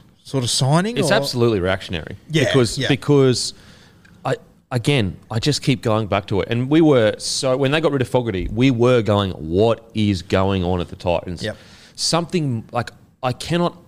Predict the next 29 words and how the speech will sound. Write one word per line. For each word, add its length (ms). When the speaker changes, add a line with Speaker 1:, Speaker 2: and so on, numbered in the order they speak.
Speaker 2:
for 80
the 100
life 320
of 80
me 120
understand 640
how 480
they 160
allowed 260
that 120
to 60
happen 360
unless 460
there's 220
more 220
to 100
the 100
story 280
that 140
we 120
just 220
don't 160
know 160
about. 280
What 100
do 60
you 80
think, 160
Timmy? 220